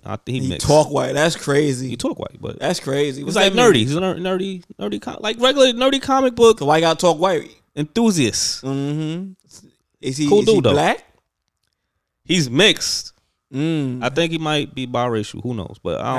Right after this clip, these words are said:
Speaker 1: know.
Speaker 2: Half bred. Gotcha.
Speaker 1: But he's cool dude. But it's, he's, he's very, like, he's a nerd. He's a nerd. It's cool, but he a
Speaker 2: With
Speaker 1: cool
Speaker 2: two comic book stores.
Speaker 1: co-, two comic book
Speaker 2: What's his
Speaker 1: stores.
Speaker 2: last name?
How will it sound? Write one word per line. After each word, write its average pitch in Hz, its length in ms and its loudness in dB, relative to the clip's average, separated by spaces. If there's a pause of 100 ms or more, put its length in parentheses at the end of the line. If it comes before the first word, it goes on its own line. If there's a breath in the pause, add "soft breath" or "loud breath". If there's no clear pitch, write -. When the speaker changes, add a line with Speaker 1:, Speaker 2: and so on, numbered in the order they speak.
Speaker 1:
know. 151 80 -2
Speaker 2:
Half 135 80 -12
bred. 123 440 -6 (260)
Gotcha. 135 360 -10
Speaker 1:
But 165 120 6
he's 339 100 6
cool 277 200 4
dude. 214 240 6
But 127 200 6
it's, 139 140 2 (520 loud breath)
he's, 202 420 2
he's 175 200 0
very, 180 300 4
like, 156 320 2 (640)
he's 233 160 -12
a 240 80 0
nerd. 277 480 2 (560)
He's 190 140 -20
a 208 60 -14
nerd. 226 340 -8
It's 110 120 -10
cool, 294 340 -4
but 95 160 -6
he - 100 -4
a - 60 -8
Speaker 2:
With 131 80 -6
Speaker 1:
cool 113 120 -2
Speaker 2:
two 165 120 -2
comic 180 380 0
book 139 140 -6
stores. 120 560 -6
Speaker 1:
co-, - 180 -20
two - 180 -8
comic 170 260 -10
book 143 180 -10
Speaker 2:
What's 147 120 -4
his 165 80 -2
Speaker 1:
stores. - 20 -2
Speaker 2:
last 170 260 0
name? 147 460 -6